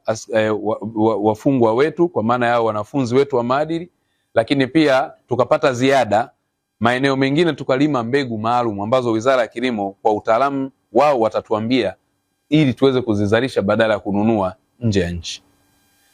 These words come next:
Kwa hiyo eneo la kilimo ni eneo muhimu sana ambalo, na hili nalifungamanisha pamoja na kazi nyingine ambayo mnaifanya kupitia Jeshi la Magereza, lakini pia shima, swala la ufugaji. Katika ufugaji pia tunatarajia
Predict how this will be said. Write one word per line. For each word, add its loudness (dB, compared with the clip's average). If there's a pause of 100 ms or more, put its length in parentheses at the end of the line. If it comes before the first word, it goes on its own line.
(140)
Kwa 4
hiyo 2
eneo 0
la 0
kilimo 2
ni 2
eneo 0
muhimu 2
sana 0
ambalo, 0 (340)
na 2
hili 2
nalifungamanisha 0
pamoja 0
na -2
kazi -2
nyingine 0
ambayo 0
mnaifanya -2 (280)
kupitia 2
Jeshi 2
la 4
Magereza, 2
lakini -2
pia 0
shima, -4 (400)
swala 2
la 2
ufugaji. -2 (1080)
Katika 2
ufugaji 2
pia 4
tunatarajia 2